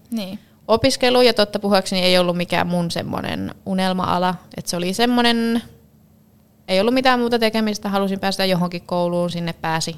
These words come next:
Speaker 2: niin sit menin. Mitä en kadu, koska oon saanut sieltä mun yhden parhaista ystävistä <laughs> siltä tieltä.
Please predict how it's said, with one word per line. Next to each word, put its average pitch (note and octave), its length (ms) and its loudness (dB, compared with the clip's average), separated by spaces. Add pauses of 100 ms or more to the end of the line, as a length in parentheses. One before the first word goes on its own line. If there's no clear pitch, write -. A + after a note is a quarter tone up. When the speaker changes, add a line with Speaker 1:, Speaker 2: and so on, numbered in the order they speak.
Speaker 2:
niin D#3+ 180 -10
sit - 180 -12
menin. F#3+ 360 0 (560)
Mitä E3+ 240 2
en F3 120 0
kadu, D#3 240 2
koska F3+ 400 -6
oon F#3+ 240 -4 (120)
saanut F#3+ 300 -6
sieltä G3+ 260 -6
mun G#3 140 -8
yhden G3+ 180 -2
parhaista G3 400 -4
ystävistä G3+ 520 -2 (200)
<laughs> G3+ 120 -6
siltä F3+ 360 -6
tieltä. F3 340 -4